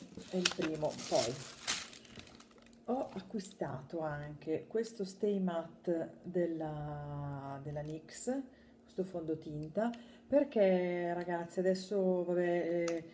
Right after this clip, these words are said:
allora finché si hanno venti trenta anni qualsiasi tipo di trucco può andare bene. Quando in-, si comincia a avere la mia età, cioè cinquanta, purtroppo alcuni trucchi non si possono più fare.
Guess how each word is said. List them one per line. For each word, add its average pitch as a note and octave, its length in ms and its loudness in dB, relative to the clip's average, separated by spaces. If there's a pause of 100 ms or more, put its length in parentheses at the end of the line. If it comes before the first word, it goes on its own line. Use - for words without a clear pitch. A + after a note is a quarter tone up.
(240)
allora F#3 220 4
finché G3 380 0
si F#3+ 180 0
hanno G3 240 0
venti F#3+ 320 4
trenta F#3+ 460 2
anni A3 380 -2
qualsiasi F#3 520 -2
tipo F#3+ 260 -4
di F3+ 140 -2
trucco F#3 380 0
può E3 120 -4
andare D#3 280 0
bene. D3+ 580 2 (120)
Quando A3+ 260 6
in-, A3 120 2 (100)
si F#3+ 180 -4
comincia G3+ 380 -2
a - 20 0
avere F#3+ 220 2
la E3+ 160 -2
mia E3+ 120 0
età, E3 360 -2
cioè F3 160 -2
cinquanta, E3 920 -2 (380)
purtroppo G3 840 4
alcuni F#3+ 480 -2
trucchi G3 340 -4
non G3+ 140 0
si F#3+ 140 -6
possono E3 460 -4
più F3+ 100 -8
fare. D#3 640 -2